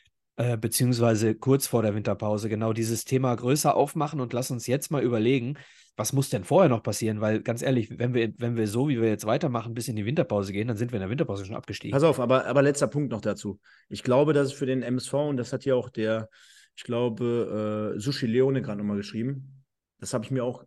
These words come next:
Speaker 2: äh, die, die Tage schon zurechtgelegt und überlegt. Wir sagen jetzt so, wir brauchen Spieler, wir brauchen Geld. Ey, ganz ehrlich,
Speaker 1: Und ein
Speaker 2: das ist ja,
Speaker 1: Trainer.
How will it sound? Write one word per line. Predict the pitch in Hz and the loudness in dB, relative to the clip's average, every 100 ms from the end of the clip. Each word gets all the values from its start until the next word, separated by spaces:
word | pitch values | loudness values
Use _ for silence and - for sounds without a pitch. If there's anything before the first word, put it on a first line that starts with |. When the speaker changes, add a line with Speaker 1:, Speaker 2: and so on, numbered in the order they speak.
| - | -12
Speaker 2:
äh, | 107 107 107 92 | -8 -6 -6 -8
die, | 101 - 104 104 | -16 -16 -16 -12
die | 120 | -12
Tage | 107 113 113 | -4 -2 -2
schon | - | -4
zurechtgelegt | 110 104 107 - 107 135 - | -8 -6 -6 -4 -4 -6 -8
und | 107 | -10
überlegt. | 98 104 101 113 135 - _ _ _ _ _ _ _ _ _ _ _ _ _ _ | -6 -4 -2 -2 -4 -14 _ _ _ _ _ _ _ _ _ _ _ _ _ _
Wir | 104 110 | -4 0
sagen | 123 160 151 | 0 2 2
jetzt | 120 - | 0 -2
so, | 123 101 - | -4 -6 -8
wir | - | -10
brauchen | 110 110 113 | -6 -6 -6
Spieler, | - 131 127 123 113 | -6 -4 -4 -6 -8
wir | |
brauchen | 107 113 120 | -6 -4 -2
Geld. | 117 120 139 135 - - _ _ _ _ - | 0 0 0 -4 -14 -20 _ _ _ _ -12
Ey, | 101 | -6
ganz | 113 117 | -4 -4
ehrlich, | 104 131 143 143 - - _ _ _ | -2 0 0 -4 -14 -20 _ _ _
Speaker 1:
Und | - 143 | -6 -4
ein | |
Speaker 2:
das | 143 147 | 0 4
ist | |
ja, | 143 | 4
Speaker 1:
Trainer. | 104 - | 2 -4